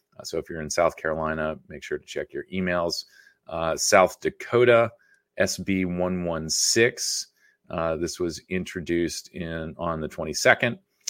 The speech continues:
uh, referred to Senate Health and Human Services. The next meeting was on the twenty-fourth, and it wasn't on the agenda,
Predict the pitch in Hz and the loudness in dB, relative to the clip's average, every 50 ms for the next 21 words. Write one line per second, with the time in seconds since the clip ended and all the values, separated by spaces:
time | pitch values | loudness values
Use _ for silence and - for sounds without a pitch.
0 | - _ - - 90 90 85 85 85 82 87 92 87 - - - 123 113 110 110 | -14 _ -8 -4 -2 0 0 0 0 0 2 2 0 0 0 -2 0 2 4 4
1 | 107 104 - - - - - - 113 107 104 104 104 104 104 104 - - - - | 4 2 0 -4 -8 -8 -6 -4 -2 0 2 2 2 0 0 -2 -4 -4 -4 -2
2 | 117 113 110 98 - - - 110 104 - 95 85 80 104 98 90 85 - - - | 0 0 0 0 0 4 4 4 4 4 -2 -6 -4 -4 -2 -2 -4 -2 0 4
3 | 110 104 98 98 92 - 104 98 95 92 90 - - _ _ _ _ _ _ _ | 4 4 4 4 2 4 6 8 8 8 6 2 -4 _ _ _ _ _ _ _
4 | - 87 87 92 92 - - - 95 95 95 92 92 90 87 85 87 90 90 87 | -6 -2 0 0 0 0 0 0 2 2 4 4 2 2 0 4 6 6 6 6
5 | 92 87 87 85 - 92 90 87 82 - - 90 87 85 80 - 82 82 80 85 | 4 2 0 -2 -4 -4 -4 -4 -4 -2 0 2 4 2 2 0 -4 -10 -6 -4
6 | 82 82 78 82 82 80 78 78 78 76 76 76 82 87 87 87 82 80 80 78 | -2 -2 -2 -2 -4 -6 -6 -4 -4 -4 -4 0 2 2 2 6 6 6 6 4